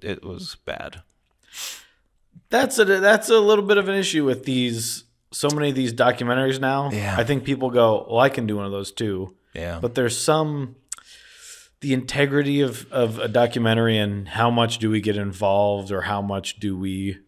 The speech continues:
Speaker 2: drive the narrative.
Speaker 1: Mm-hmm.
Speaker 2: It's kinda like, what was that, The Staircase or whatever?
Speaker 1: Staircase.
Speaker 2: The guy, the owl flew through the wall, ate his wife whole.
Speaker 1: Well,
Speaker 2: I feel like at some point he starts to become friends with the guy.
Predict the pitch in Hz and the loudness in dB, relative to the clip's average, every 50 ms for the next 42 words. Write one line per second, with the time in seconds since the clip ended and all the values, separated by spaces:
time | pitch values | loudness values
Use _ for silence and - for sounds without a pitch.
0 | _ _ - 117 107 101 101 101 92 98 101 98 95 98 98 98 101 104 104 104 | _ _ -4 -2 0 2 0 0 -2 -6 -8 -10 -8 -8 -8 -8 -8 -8 -8 -8
1 | 107 107 104 104 107 - - _ - - 101 92 95 95 92 82 - _ _ _ | -8 -8 -10 -12 -14 -16 -20 _ -12 -10 -8 -8 -6 -8 -8 -10 -14 _ _ _
2 | _ _ _ _ _ - 107 107 - - 202 220 220 196 160 - - 127 127 110 | _ _ _ _ _ -16 -14 -12 -8 -6 -4 -4 -2 -2 -4 -4 -6 -8 -6 -6
3 | 107 95 90 - 85 - - - - 110 107 113 117 117 117 117 117 113 117 - | -6 -8 -8 -8 -10 -10 -10 -8 -8 -6 -4 -4 -2 -2 -2 -4 -6 -8 -8 -8
4 | - 113 117 117 113 - 117 113 110 110 113 110 110 113 113 113 113 113 - _ | -6 -4 -4 -4 -6 -6 -4 -4 -4 -4 -4 -4 -4 -4 -4 -4 -6 -8 -12 _
5 | _ _ _ _ _ _ _ _ _ _ _ - - - - 92 87 - - - | _ _ _ _ _ _ _ _ _ _ _ -16 -12 -8 -6 -8 -8 -8 -10 -14
6 | - 87 95 - 107 98 104 101 101 101 101 101 98 90 87 85 101 - - 98 | -14 -12 -8 -8 -6 -4 -2 -2 -2 -2 -2 -4 -4 -6 -8 -10 -10 -8 -6 -6
7 | 98 101 95 - - 107 104 101 92 104 101 98 95 95 95 95 98 90 95 95 | -4 -6 -6 -8 -8 -10 -8 -8 -8 -8 -8 -6 -4 -4 -4 -4 -4 -4 -6 -8
8 | 92 92 90 95 92 92 92 - - 95 95 92 95 101 98 _ _ - - - | -8 -10 -10 -10 -10 -10 -10 -10 -10 -8 -8 -6 -8 -8 -10 _ _ -10 -8 -6
9 | - - - _ _ _ _ _ _ _ _ - 113 127 127 127 123 120 117 113 | -6 -8 -10 _ _ _ _ _ _ _ _ 0 4 6 8 8 8 8 6 4
10 | 113 98 - - - _ _ _ _ _ - 120 117 - - 160 170 170 160 143 | 2 0 -4 -12 -20 _ _ _ _ _ -2 -2 0 0 2 4 6 8 8 6
11 | 123 139 127 - - 131 127 117 120 120 117 113 110 98 117 117 117 - 123 117 | 6 4 2 2 2 0 2 2 2 0 0 0 -2 -4 -4 -4 0 4 4 4
12 | 113 117 113 110 110 104 - 107 101 98 - 104 98 101 107 104 110 104 - 120 | 4 2 -2 -4 -4 -2 -2 -2 -4 -2 -2 -2 -2 -2 -2 -2 -4 -4 -4 -4
13 | 110 113 107 107 107 113 117 113 | -2 0 0 0 0 -2 -4 -6